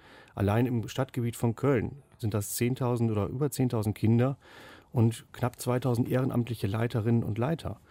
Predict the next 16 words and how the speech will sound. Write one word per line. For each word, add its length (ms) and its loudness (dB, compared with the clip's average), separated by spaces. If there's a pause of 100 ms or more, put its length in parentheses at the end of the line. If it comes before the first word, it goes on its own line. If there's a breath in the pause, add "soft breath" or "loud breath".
(380 loud breath)
Und 320 0
das 100 0
ist 100 -2
natürlich 340 0
etwas, 540 -2 (360)
was 160 0
nochmal 260 2
multipliziert 680 0
wird, 120 0
wenn 80 2
man 120 0
auch 120 -4
nach 160 -2
dem 80 0
Rhein-Erft-Kreis 720 -2
schaut, 340 0